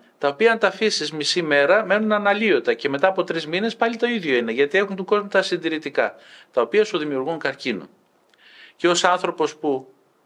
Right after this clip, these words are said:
συγχωρέστε με, δεν νομίζω να σκανδαλίζεται κανένας, έγγαμος είμαι και έχω ζήσει και τη σωματική, έτσι, συνέβρεση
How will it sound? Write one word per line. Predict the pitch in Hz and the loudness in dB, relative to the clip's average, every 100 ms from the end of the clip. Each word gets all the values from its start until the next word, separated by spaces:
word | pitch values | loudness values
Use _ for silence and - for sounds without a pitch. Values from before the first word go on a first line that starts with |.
| _ | _
συγχωρέστε | - 262 - 170 120 - | -14 -6 0 2 2 0
με, | 135 | -2
δεν | 127 | 0
νομίζω | 117 110 110 | 0 -2 0
να | 104 | 0
σκανδαλίζεται | - 110 107 107 104 101 | -2 -2 -2 -2 -8 -6
κανένας, | 107 123 175 165 151 - _ _ _ _ - | -2 0 0 -2 -6 -10 _ _ _ _ -2
έγγαμος | 208 160 113 101 - | 0 2 -2 -2 -4
είμαι | 196 196 | -2 -2
και | 190 | -2
έχω | 196 175 | -2 -2
ζήσει | 139 151 160 | -2 -2 -4
και | 127 | -8
τη | 113 | -6
σωματική, | 117 135 117 107 104 - 107 - _ _ _ | -4 -2 -2 -6 -8 -6 -6 -6 _ _ _
έτσι, | 127 120 - 107 98 95 - - - _ | -2 -2 -4 -6 -6 -8 -16 -20 -20 _
συνέβρεση | - - 135 147 135 123 - 117 | -6 -2 0 2 0 -2 -2 -6